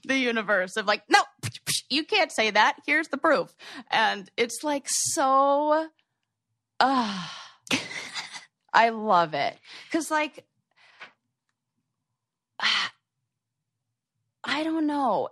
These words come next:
It just feels like when you have an experience like that with somebody, a loved one, your own experience with that, it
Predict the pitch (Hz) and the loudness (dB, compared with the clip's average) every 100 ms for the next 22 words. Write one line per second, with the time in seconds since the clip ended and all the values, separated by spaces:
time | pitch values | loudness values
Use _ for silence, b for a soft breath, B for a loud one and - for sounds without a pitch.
0 | - 240 - 285 - - 269 269 285 277 | -6 -6 -4 -4 -6 -4 -4 -2 -4 -6
1 | 262 226 214 214 - _ _ _ _ _ | -4 -2 -4 -12 -20 _ _ _ _ _
2 | _ _ _ _ - _ _ _ _ _ | _ _ _ _ -20 _ _ _ _ _
3 | _ _ _ _ 196 233 240 247 240 233 | _ _ _ _ -2 0 0 -2 -4 -6
4 | - 262 277 302 339 339 - - 311 175 | -4 0 0 0 -4 -4 -6 -6 -2 0
5 | 165 151 - - 151 135 - - - - | 0 -2 -6 -8 -4 -4 -6 -10 -8 -8
6 | - - - _ _ _ _ - 160 185 | -12 -16 -18 _ _ _ _ -8 -2 0
7 | 185 - - 165 165 160 156 147 160 _ | -2 -4 -2 -2 -2 -4 -4 -4 -8 _
8 | _ _ B B B _ _ 175 - 151 | _ _ B B B _ _ -4 -2 -2
9 | 170 196 196 214 190 165 165 160 160 160 | 0 -2 -2 -6 -2 0 0 0 -2 -4
10 | 160 b b _ 180 160 - 175 190 196 | -6 b b _ -2 -2 -2 -2 -2 -2
11 | 214 - - 190 180 180 170 185 175 156 | -6 -10 -8 -4 -2 -2 -4 -4 -6 -8
12 | - 160 151 156 - _ _ _ _ _ | -2 -2 0 -4 -8 _ _ _ _ _
13 | _ _ _ _ _ _ - 285 320 | _ _ _ _ _ _ -4 -4 -4